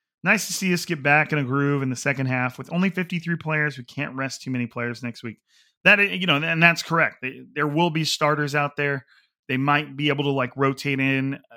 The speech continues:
you know, they, he, they might tell him, like, "Dude, go fifty percent. We can't have you getting hurt." Stuff like that.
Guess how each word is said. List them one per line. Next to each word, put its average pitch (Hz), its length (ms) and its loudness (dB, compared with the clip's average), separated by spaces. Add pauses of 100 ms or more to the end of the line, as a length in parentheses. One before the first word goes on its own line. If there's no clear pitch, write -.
you 151 80 -12
know, 120 340 -4 (600)
they, 147 180 -2 (460)
he, 147 140 -8
they 147 280 0
might 143 320 -2
tell 147 260 -2
him, 143 140 0
like, 127 320 -2 (380)
"Dude, 143 180 2
go 147 140 4
fifty 147 280 -2
percent. 123 440 -6
We 120 80 -12
can't 127 180 -6
have 120 140 -4
you 113 40 -8
getting 110 180 -8
hurt." 107 260 -10
Stuff 185 320 -2
like 131 160 -2
that. 101 180 -8